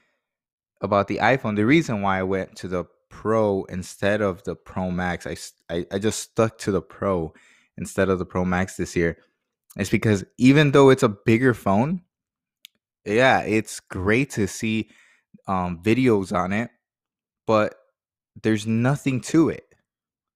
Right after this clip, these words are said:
There's nothing different between seeing a six point seven inch display and seeing what, uh, uh, Apple offers on that display, you know, in comparison to wh-, what they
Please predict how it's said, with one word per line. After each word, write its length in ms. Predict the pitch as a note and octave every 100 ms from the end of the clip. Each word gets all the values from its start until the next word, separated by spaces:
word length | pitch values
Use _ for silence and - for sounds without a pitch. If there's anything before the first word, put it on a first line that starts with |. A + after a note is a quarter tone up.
| _ -
There's 200 | B2+ C3+
nothing 420 | D3+ E3 D3 C3 _ _ _ _
different 680 | - C3+ - G#2+ E2+ E2 - _
between 680 | A2+ G#2+ - A2+ A2 G#2 G2+ - _ _ _ _ _ _ _ _ _ _ _ _
seeing 320 | - C3+ C3+
a 80 | B2+
six 260 | - C3 -
point 220 | B2+ G#2+
seven 280 | - A2 B2
inch 240 | C3 -
display 480 | - - C#3+ C#3+ C#3+ - _ _ _ -
and 560 | G#2+ G#2+ G#2 G2 F#2+ - - _ _ _ -
seeing 420 | - C#3 C3 A#2+
what, 420 | A2 A2 G#2+ - -
uh, 220 | G#2 - -
uh, 140 | G2 -
Apple 360 | G#2 A2 G#2
offers 640 | G2+ F#2+ G#2 F#2+ F2+ - -
on 220 | F2+ F2+
that 200 | F2+ B2
display, 380 | - - F2+ F2+ - - _ _ _ _ _ _ _ _ _ _ _ -
you 80 |
know, 380 | G#2 G2 F#2+ F#2 -
in 100 | G2+
comparison 560 | A2+ B2+ A#2+ A#2 A#2+
to 340 | - A2 G#2 G#2+
wh-, 400 | - _ _ G2
what 180 | G#2
they 140 | A2+